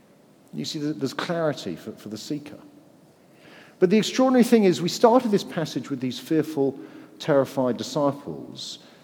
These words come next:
but Jesus doesn't stop there. He says to these men, "Oh, by the way, through you, w-, we're gonna change the world."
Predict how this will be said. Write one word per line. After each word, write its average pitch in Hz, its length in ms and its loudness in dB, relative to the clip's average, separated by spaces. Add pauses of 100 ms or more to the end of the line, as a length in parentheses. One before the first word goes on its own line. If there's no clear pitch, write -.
(460)
but 160 100 0
Jesus 226 300 2
doesn't 208 180 4
stop - 400 2
there. 80 260 -2 (460)
He 185 140 2
says 226 460 2
to 156 60 0
these 117 280 0
men, 101 480 -8 (600)
"Oh, 123 100 2
by 139 160 6
the 131 100 4
way, 113 240 4
through - 300 -2
you, 104 540 0 (420)
w-, 123 140 -6
we're 107 100 -4
gonna 98 160 -4
change 92 340 -6
the 98 80 -4
world." 76 520 -4